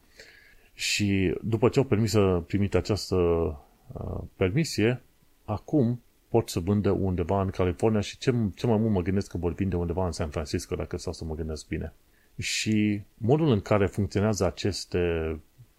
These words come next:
aceste companii, e vorba de, în loc să crească găini sau ce vrei tu pe acolo, animale, ei se folosesc de anumite celule animale pe care mai apoi le cresc în bioreactoare.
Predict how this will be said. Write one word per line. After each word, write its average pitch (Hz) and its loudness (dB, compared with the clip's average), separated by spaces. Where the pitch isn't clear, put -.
aceste - -2
companii, 85 -2
e 110 -2
vorba 110 0
de, 95 0
în 101 2
loc 143 2
să - 0
crească 85 -4
găini 85 -2
sau - -8
ce - -10
vrei 82 -6
tu - -12
pe - -10
acolo, 90 -4
animale, 87 0
ei 120 4
se 135 0
folosesc 110 4
de 107 4
anumite 101 2
celule 123 2
animale 90 0
pe 117 -2
care 113 0
mai 90 -2
apoi 107 0
le 87 2
cresc - -4
în 92 -2
bioreactoare. 87 0